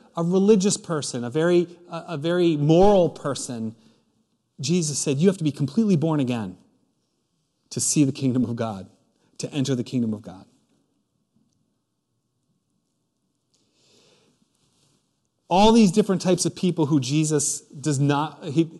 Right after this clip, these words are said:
these are the kind of followers he does not want. These are, he's offending these people left and right, and they're falling off. What they all have in common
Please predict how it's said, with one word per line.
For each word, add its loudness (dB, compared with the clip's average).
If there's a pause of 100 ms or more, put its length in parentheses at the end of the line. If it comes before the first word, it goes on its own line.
(160)
these 2
are 0
the 4
kind 2
of -2
followers 2
he -2
does 2
not 0
want. -2
These -2
are, 2 (580)
he's -4 (300)
offending 0
these 0
people 0
left 0
and 0
right, -2
and -8
they're -2
falling 0
off. -8 (360)
What 6
they 2
all 6
have 0
in 0
common -4